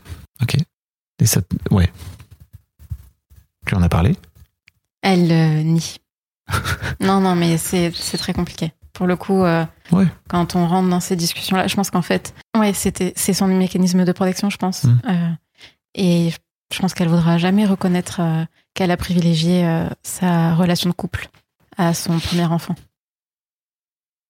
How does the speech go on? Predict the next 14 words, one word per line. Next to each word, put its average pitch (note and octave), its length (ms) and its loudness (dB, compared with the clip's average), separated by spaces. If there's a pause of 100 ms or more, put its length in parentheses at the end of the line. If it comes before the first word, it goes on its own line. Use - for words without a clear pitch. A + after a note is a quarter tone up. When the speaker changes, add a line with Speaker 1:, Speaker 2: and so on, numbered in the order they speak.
(120)
Speaker 1:
Et - 40 2
c'est G2+ 120 2
dur G2+ 160 2
pour G2+ 160 0
toi, A#2 280 0 (360)
encore F#2+ 160 2
Speaker 2:
Ouais. G2 60 0
Speaker 1:
aujourd'hui, G#2 360 2
là, A2 260 2
à G3+ 60 -2
Speaker 2:
Ouais, - 60 4
Speaker 1:
l'âge G2+ 140 2
Speaker 2:
ouais, G#2 60 2
Speaker 1:
adulte ? D#3+ 280 2